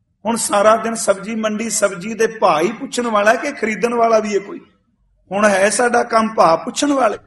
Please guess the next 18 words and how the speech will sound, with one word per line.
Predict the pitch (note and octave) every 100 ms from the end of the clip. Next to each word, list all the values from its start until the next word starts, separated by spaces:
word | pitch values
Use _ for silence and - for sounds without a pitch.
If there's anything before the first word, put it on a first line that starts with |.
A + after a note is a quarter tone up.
| _ _ _ _
ਸਵਾਲ | - - G3 G3 A#3
ਉਹੀ | A#3+ A3 C4 C4 - _ _ _ _ C3+
ਦਸ | G#3 A3
ਦਸ, | G#3+ A3+ G3
ਵੀਹ | E3+ C#4
ਵੀਹ | C#4 B3+
ਵੀਹ, | A#3 A3
ਚਾਲੀ | C4+ C#4 C#4
ਚਾਲੀ | - B3+ B3
ਸਾਲ | - G#3 G#3
ਪੁਰਾਣੇ | G3+ G#3 F#3+ E3 C#3+ _ _ _ _ _ -
ਉਹੀ | A3+ C4+
ਸਵਾਲ | - G#3+ F#3+ E3 D3
ਨੇ। | A#2+ - _ _ _ -
ਜਿਹੜਾ | G#3 A#3+
ਬੰਦਾ | A3+ G#3+ G#3+
ਆਉਂਦਾ | A3 G#3 G#3
ਹੈ, | A3 G#3 -